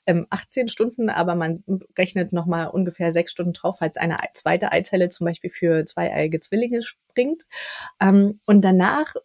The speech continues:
verkümmert die Eizelle, wenn sie nicht befruchtet wird, und dann haben wir wieder ein definitiv unfruchtbares Zeitfenster, ähm, bis die nächste Menstruation einsetzt.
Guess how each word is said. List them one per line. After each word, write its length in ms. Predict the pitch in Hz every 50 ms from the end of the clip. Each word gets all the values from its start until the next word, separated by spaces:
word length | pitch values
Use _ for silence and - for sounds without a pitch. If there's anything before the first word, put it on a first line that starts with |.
| - 196 202 _
verkümmert 680 | - - 196 190 180 180 180 - 240 254 294 294 254 -
die 120 | 240 233
Eizelle, 420 | - 214 214 220 - - 226 220 208
wenn 100 | 202 202
sie 100 | 202 202
nicht 160 | 202 208 -
befruchtet 380 | 202 - - 214 - 208 190
wird, 140 | 196 196 196
und 80 | - 190
dann 160 | 185 180 180
haben 220 | 185 196 202 196
wir 160 | 190 190 180 -
wieder 200 | 214 208 208 -
ein 180 | - 180 180
definitiv 500 | 190 233 247 240 220 208 - - 208 -
unfruchtbares 800 | - 220 226 220 220 208 202 - - 185 175 180 180 170 - -
Zeitfenster, 840 | - - 175 175 196 208 - - 190 185 185 - - 180 170 180 185 - - - - - - _ -
ähm, 300 | 170 170 175 170 170 -
bis 260 | - 170 196 185 -
die 120 | - 185 165
nächste 260 | 165 165 - - 170
Menstruation 640 | 160 156 - - - 151 151 - - 156 151 151 -
einsetzt. 480 | 143 - 135 - - - - - _